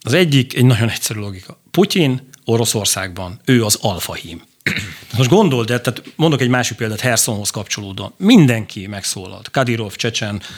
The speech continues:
hadúr, ő is írt, beszélt, ö, ennek kapcsán, hogy ez nem baj, hogy ez mennyire jó lépés, ez egy jó stratégia. Egy ember van, aki nem szólalt meg ebben a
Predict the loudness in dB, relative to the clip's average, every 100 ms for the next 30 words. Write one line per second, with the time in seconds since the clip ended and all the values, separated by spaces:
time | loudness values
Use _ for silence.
0 | -20 -6 0 2 4 6 4 2 2 2
1 | 2 0 2 0 -2 -8 -12 -12 -10 -10
2 | -14 -20 _ -2 -2 -2 -4 -4 -6 0
3 | 2 2 0 -2 -4 -6 -6 0 0 0
4 | 0 4 6 6 2 -2 -6 -4 -4 -4
5 | 0 0 0 -2 -4 -6 -8 -8 -12 _
6 | 2 4 2 -2 -2 -2 -6 -10 -14 _
7 | _ _ _ _ _ _ -2 2 4 2
8 | -2 -8 -6 0 4 4 2 -4 -8 -8
9 | -10 -12 -12 -12 -14 -16